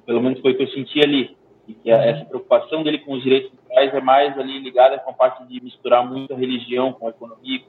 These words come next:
Speaker 1: a política.
Speaker 2: É, eu, eu sinto isso, assim, o, o Mises, ele tem uma,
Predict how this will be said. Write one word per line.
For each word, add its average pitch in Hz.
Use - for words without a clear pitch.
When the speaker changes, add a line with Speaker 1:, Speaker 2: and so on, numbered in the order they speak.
Speaker 1:
a -
política. 120
Speaker 2:
É, 208
eu, 180
eu 180
sinto 220
isso, 170
assim, 147
o, 156
o 160
Mises, 226
ele 240
tem 226
uma, 208